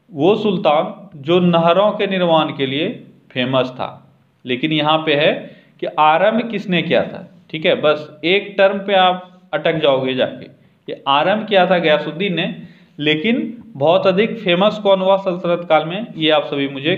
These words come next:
comment में answer में बताओ। अगला question है, ग्ल-, गयासुद्दीन तुगलक का संबंध किस सूफी संत के साथ अच्छा नहीं था?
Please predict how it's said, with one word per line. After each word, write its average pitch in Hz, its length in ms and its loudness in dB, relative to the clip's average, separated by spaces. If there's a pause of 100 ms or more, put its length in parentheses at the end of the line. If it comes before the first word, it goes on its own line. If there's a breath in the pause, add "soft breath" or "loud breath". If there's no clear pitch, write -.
(120)
comment 127 340 -2
में 156 340 -4
answer 120 280 -10
में 135 200 -10
बताओ। - 380 -8 (1300 soft breath)
अगला 170 240 2
question 240 260 2
है, 254 80 4
ग्ल-, 202 360 2
गयासुद्दीन 190 720 0
तुगलक 196 400 0
का 220 100 6
संबंध 185 540 -2
किस 226 340 0
सूफी 208 320 0
संत 190 320 2
के 180 100 2
साथ 165 400 0
अच्छा 160 320 0
नहीं 170 520 0
था? - 240 -6